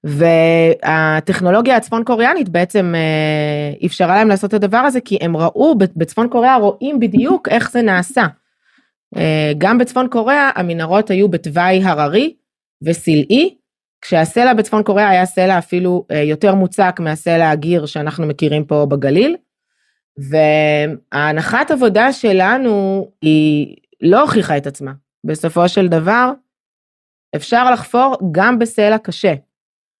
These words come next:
אפשר לעשות את זה. אולי זה לוקח יותר זמן או יותר כסף, אבל אפשר לעשות את זה.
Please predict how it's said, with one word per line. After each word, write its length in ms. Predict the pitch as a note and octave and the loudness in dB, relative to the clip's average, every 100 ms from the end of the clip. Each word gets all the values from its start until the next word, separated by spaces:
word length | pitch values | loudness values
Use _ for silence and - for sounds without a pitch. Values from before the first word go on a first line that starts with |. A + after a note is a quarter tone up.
| - | -16
אפשר 300 | - - G3+ | -8 -2 2
לעשות 340 | G#3 G#3 G#3 G3+ | 2 2 0 -4
את 80 | |
זה. 60 | C3+ C#3 _ _ _ _ _ - | -8 -16 _ _ _ _ _ -8
אולי 200 | A#3 B3 | 0 0
זה 80 | D#3+ | 2
לוקח 300 | C#3 C#3 D#3+ | -2 -2 -4
יותר 220 | D3 D#3 D3 | -2 -2 -2
זמן 260 | D3+ G3 | 0 -2
או 60 | D3+ | -2
יותר 220 | C#3 D3 | -4 -4
כסף, 340 | F3+ F#3 C#3 | -2 -4 -4
אבל 220 | C3+ C3+ C3+ | -4 -2 -2
אפשר 260 | - F3 | 0 0
לעשות 340 | F3+ G#3 B3 | 2 0 -2
את 60 | |
זה. 60 | B3 | -4